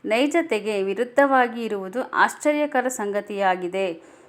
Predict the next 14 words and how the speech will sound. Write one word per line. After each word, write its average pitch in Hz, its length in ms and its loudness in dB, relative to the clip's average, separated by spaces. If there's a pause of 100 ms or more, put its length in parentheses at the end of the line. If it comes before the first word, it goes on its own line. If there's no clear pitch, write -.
(180)
ಈ 233 180 -6
ಆತ್ಮಗಳು 254 600 2
ಚಿಕಿತ್ಸಾ 277 560 -2
ಸ್ಥಳದಲ್ಲಿ 214 640 0
ಅಧಿಕ 247 360 -2
ಸಮಯವನ್ನು 226 880 -2
ಕಳೆಯಬೇಕಾಗುತ್ತದೆ. 196 1400 -2 (340)
ಭೌತಿಕ 349 460 4
ಜೀವನ 285 400 4
ಮತ್ತು 247 300 0
ಆತ್ಮಲೋಕದ 269 800 4
ಸತ್ಯ 226 380 -2
ದರ್ಶನಕ್ಕಾಗಿ 226 1080 -2 (400)
ನಾನು 208 680 0